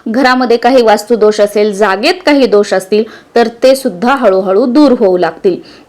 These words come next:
त्याचबरोबर घरातील भांडणतंटे असतील, मनमुटाव असतील, घरामध्ये बरकत होत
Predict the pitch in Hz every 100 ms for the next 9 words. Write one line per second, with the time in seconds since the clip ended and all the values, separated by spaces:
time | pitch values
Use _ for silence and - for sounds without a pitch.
0 | - 247 247 247 240 233 240 240 254 202
1 | 208 196 220 214 220 233 220 220 226 220
2 | 220 - 220 226 233 294 311 311 311 277
3 | 269 269 - 262 254 226 202 190 190 202
4 | 240 277 302 285 277